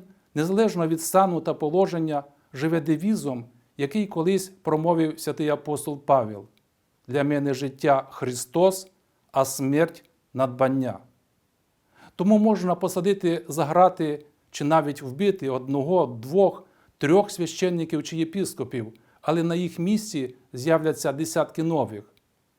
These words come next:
Можна відняти, закрити храми канонічної церкви чи передати їх іншій структурі, але християни,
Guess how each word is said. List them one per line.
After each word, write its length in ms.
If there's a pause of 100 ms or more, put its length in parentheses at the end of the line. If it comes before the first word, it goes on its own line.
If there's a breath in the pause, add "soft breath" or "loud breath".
(160)
Можна 360
відняти, 720
закрити 520
храми 340
канонічної 720
церкви 540
чи 160
передати 520
їх 340 (380 soft breath)
іншій 340
структурі, 800 (340)
але 240
християни, 760